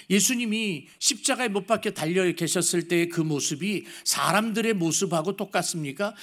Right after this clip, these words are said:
사람인 것 같은데 사람이라고 하기에는 너무나 비참한 모습이었거든요. 여러분, 예수님께서 십자가에서 못 박혀 죽으셨을 때의 그 모습을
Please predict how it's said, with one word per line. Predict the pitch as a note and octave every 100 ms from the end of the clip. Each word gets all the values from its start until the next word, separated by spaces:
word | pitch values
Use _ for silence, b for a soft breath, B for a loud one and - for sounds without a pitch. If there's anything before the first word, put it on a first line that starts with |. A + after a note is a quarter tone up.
| B
사람인 | - - G3+ B3 C4 B3+
것 | C4+
같은데 | - - G3 F3+ F#3 F#3+ - - B B
사람이라고 | - G3 A#3+ E4 D4 C4+ C4+
하기에는 | A#3 C4 A3+ F#3+ F3 G#3 C#3+ B B
너무나 | F#3 B3 C#4+ C#4
비참한 | - A#3+ - D4+ D#4+ C4
모습이었거든요. | F#3+ F3 A3+ F3+ D3 - C#3 C3+ C3+ C3+ B B B
여러분, | F#3+ B3 D4
예수님께서 | F#3 A3+ C4+ B3 A3+ A#3+
십자가에서 | G3+ - A3 G#3+ G3+ A3
못 | D#3+ D#3+
박혀 | G3 G3+ G3
죽으셨을 | G3 D3+ F#3 F#3 D#3+ F3+ E3+
때의 | E3 F3+ F3
그 | F#3
모습을 | F3+ E3 - F3+ B3 F3+